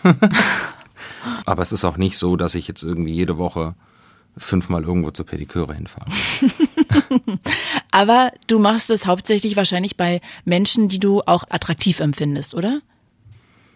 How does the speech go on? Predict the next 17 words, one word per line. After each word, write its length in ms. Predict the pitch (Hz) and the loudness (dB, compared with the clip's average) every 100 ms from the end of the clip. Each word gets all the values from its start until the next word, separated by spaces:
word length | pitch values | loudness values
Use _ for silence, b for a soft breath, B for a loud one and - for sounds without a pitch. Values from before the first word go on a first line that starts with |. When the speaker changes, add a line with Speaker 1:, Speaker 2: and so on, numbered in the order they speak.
| b | b
Speaker 1:
Ja, 260 | - 92 90 | 0 4 6
das 160 | 87 - | 4 2
kann 120 | 95 | 0
man 120 | 90 | 0
schon 180 | 85 80 | -2 -6
so 100 | 73 | -6
sagen. 480 | 71 73 73 71 - _ _ | -8 -10 -12 -14 -16 _ _
Speaker 2:
Ja, 280 | 165 147 - _ | -2 -2 -2 _
kann 160 | - 180 | 0 2
ich 120 | 156 | 2
nachvollziehen. 480 | 151 135 143 - 147 | 0 -4 -6 -8 0
Und 180 | 226 233 | 2 6
dein 160 | 220 214 | 4 4
Umfeld 420 | 285 294 311 202 | 2 4 2 4
weiß 260 | 185 - | 4 4
auch 300 | - 156 - - | 2 0 0 -2
davon. 560 | 175 156 160 151 151 | -2 0 -2 -2 -2